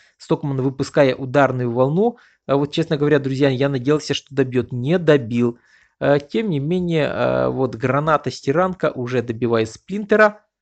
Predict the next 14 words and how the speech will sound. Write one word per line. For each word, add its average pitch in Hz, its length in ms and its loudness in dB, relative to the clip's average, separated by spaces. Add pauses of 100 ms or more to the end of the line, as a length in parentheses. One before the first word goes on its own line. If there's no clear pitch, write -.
(720)
Ну, 156 320 -2
а 135 100 2
с - 140 -8
Рафом 160 420 4
и 139 120 -8
Донателлом, 131 600 0
я 117 100 0
думаю, 143 300 -4
наши 131 320 -4
герои 123 280 -2
справятся 127 520 -2
тоже 127 380 -4
без 117 320 -6
проблем. 113 480 -2